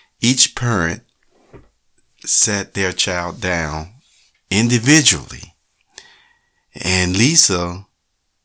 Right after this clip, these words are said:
talked to Gracie about what was going on,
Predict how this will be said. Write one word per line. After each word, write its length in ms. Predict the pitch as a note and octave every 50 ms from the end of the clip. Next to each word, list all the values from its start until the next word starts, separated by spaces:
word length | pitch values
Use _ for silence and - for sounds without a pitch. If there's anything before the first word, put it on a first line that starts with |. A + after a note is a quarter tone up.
| _ -
talked 380 | - - F#2 E2+ E2 - _ -
to 460 | - F#2+ E2+ E2 E2 D#2+ D#2+ E2+ F#2 _ _ -
Gracie 760 | G#2+ - G#2+ G#2+ A#2 A#2+ A#2 G#2 - - - D#2+ D2+ - - -
about 420 | - E2 D#2 D#2+ E2 D#2 D#2 D2 -
what 200 | D#2+ D2+ - -
was 160 | E2+ E2 -
going 440 | - - E2 D#2+ D#2 D2 D2+ D2 D2
on, 420 | D2 D2 D2+ E2 F2 G#2+ A#2+ B2